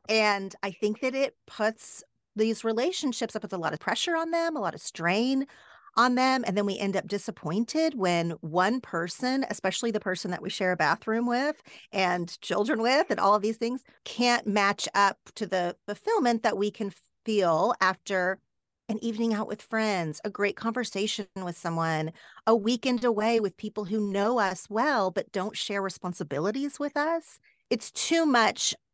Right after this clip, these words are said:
on my marriage. I mean, I wrote about that because I felt like in my own marriage, I put that on,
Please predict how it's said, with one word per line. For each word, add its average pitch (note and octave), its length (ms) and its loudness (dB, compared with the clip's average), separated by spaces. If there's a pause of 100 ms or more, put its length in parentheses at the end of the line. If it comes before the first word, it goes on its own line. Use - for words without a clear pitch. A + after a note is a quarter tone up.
(320)
on G3+ 180 4
my F#3+ 180 2
marriage. B3+ 460 0
I - 80 -4
mean, F#3+ 100 -2
I F#3 40 0
wrote F#3+ 200 2
about E3 160 -2
that D#3+ 160 0
because D#3 380 -6 (240)
I E3+ 100 4
felt E3 220 -2
like E3 400 0 (100)
in D#3+ 200 0
my F#3 200 4
own A3 140 4
marriage, C#3+ 320 -6
I - 80 -6
put - 220 -8
that F2 160 0
on, - 180 -4